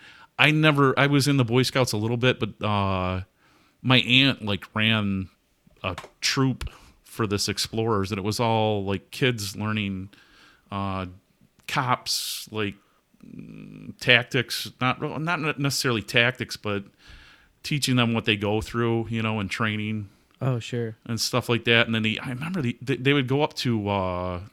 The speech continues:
Speaker 1: uh, a, uh, uh, what do you call, a National Guard base that's up in Grayling, Michigan.
Speaker 2: Okay.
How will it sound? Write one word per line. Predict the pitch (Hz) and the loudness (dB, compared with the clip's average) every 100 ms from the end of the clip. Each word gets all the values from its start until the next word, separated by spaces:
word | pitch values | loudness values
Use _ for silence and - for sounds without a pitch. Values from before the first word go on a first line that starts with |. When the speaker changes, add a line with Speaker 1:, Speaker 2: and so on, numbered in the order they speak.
| _ | _
Speaker 1:
uh, | 110 90 85 82 82 82 - _ _ _ _ _ _ _ - _ | -8 -6 -8 -10 -12 -14 -20 _ _ _ _ _ _ _ -20 _
a, | 120 107 104 | -6 -4 -4
uh, | 90 82 82 - _ _ _ _ - - - - _ _ - - - | -4 -6 -12 -16 _ _ _ _ -20 -20 -20 -20 _ _ -20 -20 -12
uh, | 139 123 110 104 | -8 -6 -6 -8
what | 98 | -12
do | 104 | -12
you | |
call, | - - | -10 -2
a | 127 | 2
National | 139 147 139 113 | 4 4 4 4
Guard | 120 127 98 | 2 2 -2
base | 85 90 - | -6 -6 -6
that's | 104 120 | -2 -2
up | 110 | -2
in | 101 98 | -2 -2
Grayling, | 92 104 104 98 92 | -4 -2 -2 -2 -2
Michigan. | 95 - 85 90 90 87 _ 120 | -4 -4 -6 -6 -6 -10 _ -8
Speaker 2:
Okay. | 131 110 | -6 -6